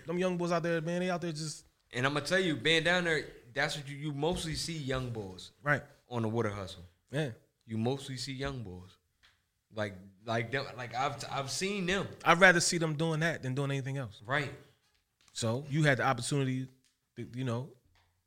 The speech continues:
Speaker 1: to, to ease up their grind.
Speaker 2: Right. 'Cause, 'cause their brothers and shit is waiting for you to go in the store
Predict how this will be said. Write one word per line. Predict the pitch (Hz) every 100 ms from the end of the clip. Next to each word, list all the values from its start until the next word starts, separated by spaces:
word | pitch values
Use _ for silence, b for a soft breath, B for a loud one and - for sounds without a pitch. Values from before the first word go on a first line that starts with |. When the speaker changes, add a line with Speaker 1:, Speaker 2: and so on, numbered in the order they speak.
| _ 110
Speaker 1:
to, | 113
to | 107 110 135
ease | 147 131
up | 139 139
their | 135
grind. | 117 151 147 85 - _ _ _ _ _ _
Speaker 2:
Right. | 113 135 - - _ -
'Cause, | 101 90 - -
'cause | 104
their | 87 139
brothers | 123 127 180 156 123
and | 107 104
shit | - 113 98 -
is | 107 90
waiting | 135 135
for | 117
you | 135 139
to |
go | 123 117
in |
the | 113
store | - 190 190 135 127